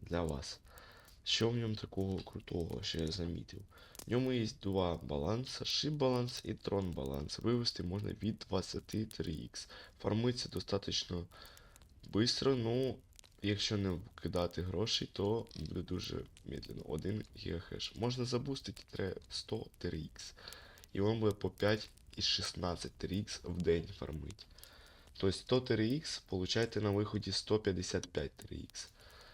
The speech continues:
Думаю, вигідно. Так, можна заклеймити від одного три ікса. Заклеймить от эту штучку, щоб воно тобі в баланс прийшло.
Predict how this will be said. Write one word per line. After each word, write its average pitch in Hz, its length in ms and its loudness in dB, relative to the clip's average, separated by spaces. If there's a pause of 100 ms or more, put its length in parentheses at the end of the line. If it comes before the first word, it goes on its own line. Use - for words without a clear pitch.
(500)
Думаю, 113 400 4
вигідно. 92 520 2 (880)
Так, 110 220 6 (140)
можна 120 320 2
заклеймити 104 640 2
від 110 360 -2
одного 95 580 2 (120)
три 95 260 0
ікса. 85 440 -2 (800)
Заклеймить 85 760 -2 (160)
от - 220 -8
эту 82 320 -4
штучку, - 640 -10
щоб - 280 -10
воно 85 140 -6
тобі 82 220 -4
в 85 120 -4
баланс 73 360 0
прийшло. - 360 -10